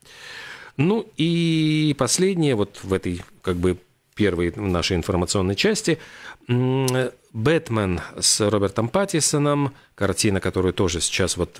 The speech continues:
в таком режиме ожидания, все ждут, э, что это будет очень большой хит, что эта картина, м, привлечёт большую аудиторию, но, тем не менее, из-за, м, общего мрачного настроения,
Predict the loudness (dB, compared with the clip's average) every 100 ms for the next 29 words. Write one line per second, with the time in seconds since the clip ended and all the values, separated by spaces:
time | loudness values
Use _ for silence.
0 | -18 -8 -4 0 0 2 2 0 0 0
1 | 2 2 2 0 0 -2 0 -2 -2 -4
2 | -6 -12 -4 -2 0 -2 -2 -2 -2 -2
3 | -2 -4 -2 -2 -2 -6 -2 -2 -2 -4
4 | -8 -8 -6 -8 -4 -2 -2 -6 -14 -20
5 | -8 -2 0 0 0 0 0 -2 -2 0
6 | 0 0 0 0 0 0 2 2 0 -2
7 | -18 -16 -4 -2 0 0 2 2 4 4
8 | 2 0 0 2 2 2 2 0 -2 -4
9 | -2 0 2 2 2 0 0 -2 0 0
10 | 0 0 0 0 -2 -4 -8